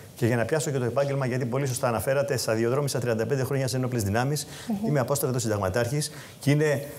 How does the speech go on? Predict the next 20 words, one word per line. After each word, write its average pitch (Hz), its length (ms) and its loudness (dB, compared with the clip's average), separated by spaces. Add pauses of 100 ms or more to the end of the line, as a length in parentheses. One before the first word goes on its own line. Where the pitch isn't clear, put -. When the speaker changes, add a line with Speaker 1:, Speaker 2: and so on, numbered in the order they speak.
(140)
Speaker 1:
αυτές 123 400 4
τις 127 160 0
μέρες 143 380 2
αυτό 127 360 2
που 131 400 0
ως 156 160 2
προμετωπίδα 151 760 0 (180)
όλοι 196 340 4
οι 147 80 4
Έλληνες 123 320 2
πρέπει 127 240 0
να 139 100 2
έχουμε 147 220 0
και 123 420 2
εμείς 131 460 0 (760)
το 117 80 4
αντιμετωπίζουμε 117 720 2
και 135 140 0
το 120 100 0
εισπράττουμε 139 720 0